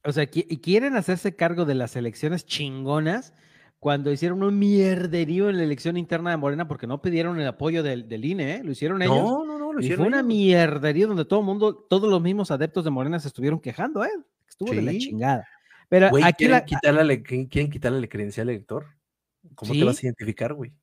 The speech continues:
Speaker 2: sea,
Speaker 1: Pe-,
Speaker 2: es una
Speaker 1: pe-, ah,
Speaker 2: estupidez.
Speaker 1: no, y ya empezó con que, con que como en, en Brasil hicieron lo del, lo del voto electrónico, güey, el presidente, aquí también deberíamos ver lo del voto electrónico, chance salga
Speaker 2: Pues
Speaker 1: más
Speaker 2: ya,
Speaker 1: barato.
Speaker 2: ay, pinche baboso, no sé, ni siquiera sabe
Speaker 1: Pues
Speaker 2: lo
Speaker 1: sí,
Speaker 2: que
Speaker 1: pero,
Speaker 2: hay,
Speaker 1: pero ahí viene otra
Speaker 2: pendejo.
Speaker 1: cosa, güey, ¿me quieres, quieres implementar el voto electrónico en todos lados cuando en la pinche sierra no hay ni luz?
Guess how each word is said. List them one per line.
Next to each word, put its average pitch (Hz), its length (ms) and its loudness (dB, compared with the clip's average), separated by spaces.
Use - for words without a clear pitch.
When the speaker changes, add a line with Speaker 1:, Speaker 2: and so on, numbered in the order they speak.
Speaker 2:
sea, - 260 -16
Speaker 1:
Pe-, 156 200 2
Speaker 2:
es 113 120 -12
una 123 80 -2
Speaker 1:
pe-, 151 160 4
ah, 165 160 6
Speaker 2:
estupidez. 214 60 6
Speaker 1:
no, 208 200 8
y 147 140 4
ya 160 80 8
empezó 190 340 0
con 202 180 -2
que, 160 360 -2
con 131 180 -4
que 120 120 -14
como 127 260 -4
en, 120 600 -6
en 127 140 -6
Brasil 156 460 0
hicieron 170 320 0
lo 175 80 2
del, 131 400 0
lo 127 80 -2
del 127 120 2
voto 147 220 -2
electrónico, 165 600 0
güey, 208 200 0
el 127 100 -4
presidente, 143 340 -2
aquí 156 200 -4
también 170 320 -2
deberíamos 156 400 2
ver 156 120 2
lo 156 140 2
del 147 100 2
voto 131 240 -2
electrónico, 139 600 -4
chance 151 300 -4
salga 151 240 -2
Speaker 2:
Pues 151 160 0
Speaker 1:
más 160 60 0
Speaker 2:
ya, 214 140 8
Speaker 1:
barato. 254 320 6
Speaker 2:
ay, 285 140 4
pinche 254 360 -4
baboso, 226 460 0
no 240 160 -4
sé, 240 80 -4
ni 226 80 -4
siquiera 247 260 0
sabe 240 200 0
Speaker 1:
Pues 240 120 2
Speaker 2:
lo 190 60 4
Speaker 1:
sí, 214 100 4
Speaker 2:
que 170 100 2
Speaker 1:
pero, 208 180 6
Speaker 2:
hay, 202 60 2
Speaker 1:
pero 190 180 10
ahí 214 80 12
viene 233 180 10
otra 202 180 6
Speaker 2:
pendejo. 196 100 2
Speaker 1:
cosa, 254 260 6
güey, 208 140 6
¿me 185 120 2
quieres, 226 280 0
quieres 240 240 -2
implementar 190 440 -4
el 196 60 0
voto 202 200 -2
electrónico 185 520 -2
en 151 80 -4
todos 196 260 2
lados 190 300 0
cuando 151 200 -4
en 139 80 -4
la 139 140 -8
pinche 185 300 -4
sierra 185 320 -2
no 175 80 -4
hay 185 80 -2
ni 165 140 -2
luz? 165 400 2